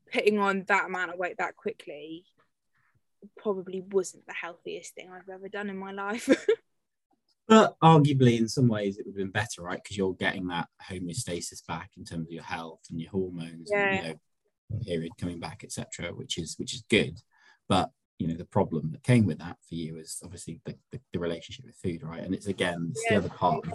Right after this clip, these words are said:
Speaker 1: What are the
Speaker 2: prep that, that we don't talk about that openly, is people's problems and, you know, and attitudes with food. It's like,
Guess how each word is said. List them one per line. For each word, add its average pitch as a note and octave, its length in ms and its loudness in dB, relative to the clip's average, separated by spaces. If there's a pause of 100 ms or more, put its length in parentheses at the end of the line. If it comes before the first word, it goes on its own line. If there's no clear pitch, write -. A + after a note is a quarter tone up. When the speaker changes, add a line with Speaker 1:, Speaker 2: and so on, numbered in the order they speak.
(220)
Speaker 1:
What G4+ 140 0
are - 60 -6
the - 40 -2
Speaker 2:
prep - 240 8 (160)
that, - 160 4 (1200)
that - 120 10
we A#2+ 100 12
don't G2 340 10
talk D#3 240 10
about E2 360 2
that E2 160 -2 (120)
openly, F#2 480 8
is D#2+ 100 -10
people's F2+ 720 2 (460)
problems F#2+ 640 8
and, F#2+ 180 2 (140)
you G2 140 2
know, F2+ 300 -2
and F#2+ 200 -2
attitudes G#2 520 2
with G#2 120 -4
food. C3+ 400 12
It's - 360 -4
like, E2+ 360 6